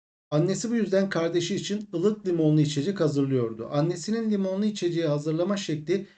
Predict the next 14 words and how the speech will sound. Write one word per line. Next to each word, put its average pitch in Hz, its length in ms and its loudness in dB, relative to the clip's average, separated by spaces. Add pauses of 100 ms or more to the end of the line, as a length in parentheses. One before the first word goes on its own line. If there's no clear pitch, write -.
(120)
Mehmet'in 170 460 2
ilgisini 170 420 -2
çekmişti. - 520 -6 (600)
Annesi 202 380 0
bir 247 120 -2
miktar 196 360 2
sıcak 202 420 -4
limonlu 185 320 -4
içecek 165 460 -2
koyduğu 160 420 2
bardağa 147 440 2
soğuk 196 420 -2
su 170 100 -4
ekledi 147 580 -2